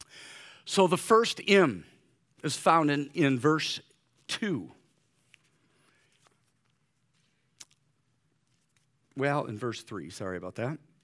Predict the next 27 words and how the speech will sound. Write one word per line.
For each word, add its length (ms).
In 120
verse 280
three. 400
So 160
it 80
says 360
this, 280
"Do 380
not 340
spend 500
your 140
strength 640
on 300
women, 400
your 220
vigor 640
on 200
those 460
who 180
ruin 680
kings." 640
So 260
the 140
first 520
acronym 600
to 100
mom 600